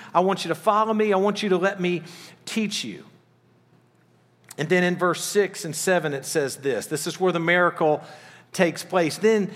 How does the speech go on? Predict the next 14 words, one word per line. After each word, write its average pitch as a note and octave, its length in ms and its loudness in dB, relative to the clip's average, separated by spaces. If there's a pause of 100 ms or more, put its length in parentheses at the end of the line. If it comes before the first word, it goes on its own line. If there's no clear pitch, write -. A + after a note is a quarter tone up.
(120)
he F#3+ 140 -4
spit G#3 360 2
on A#3 180 2
the B3 60 -4
ground, D#3 400 0 (920)
made F3 280 2
mud F#3+ 300 4
with G#3+ 160 -2
a A#3 100 2
saliva, C#3+ 640 0 (460)
and D#3 120 -2
spread G3 420 0
the G3+ 80 2
me-, F#3+ 400 0